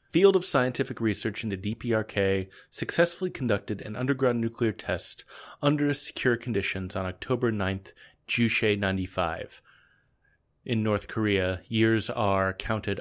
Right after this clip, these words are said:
upward from Kim Il-sung's birth. Juche ninety-five would be two thousand six.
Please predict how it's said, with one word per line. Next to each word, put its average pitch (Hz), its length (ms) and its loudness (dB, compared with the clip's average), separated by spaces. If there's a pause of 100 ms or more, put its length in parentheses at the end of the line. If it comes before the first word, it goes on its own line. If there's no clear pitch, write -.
upward 113 420 -2
from 104 280 -4
Kim 107 280 -6
Il-sung's 101 640 -4
birth. 135 400 4 (560)
Juche 110 400 2
ninety-five 98 640 -2
would 92 160 -6
be 90 280 -4
two 95 140 -4
thousand 87 320 -8
six. - 440 -8